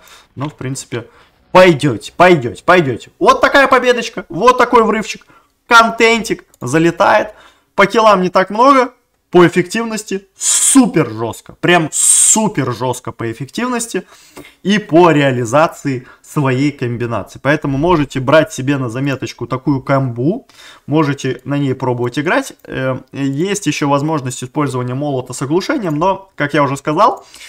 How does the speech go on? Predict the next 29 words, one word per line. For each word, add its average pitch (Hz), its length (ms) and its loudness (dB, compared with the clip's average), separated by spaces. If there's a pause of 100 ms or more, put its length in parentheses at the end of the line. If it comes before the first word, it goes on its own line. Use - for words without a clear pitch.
(160)
мне 240 280 -2
молот 202 340 -2
с - 20 -2
оглушением, 160 600 -4
ну, 214 160 -10
как-то 214 320 -4
не 180 100 -2
нравится. 131 400 -2
Мне 160 140 -6
вот 175 100 -8
не 180 80 -4
нравится 180 360 -2
эта 160 120 -12
схема, 208 320 -4
то, 147 100 -6
что 139 160 -10
тебе 143 220 -4
надо 135 240 -2
два 131 220 -2
выстрела 135 420 -6
выдать, 160 420 -4 (320)
потом 151 300 -2
молот 139 540 -4
этим 139 280 -2
оглушением 131 560 -4
накинуть, 127 600 -4
да. 139 220 2 (200)
А - 140 2
здесь 226 380 -2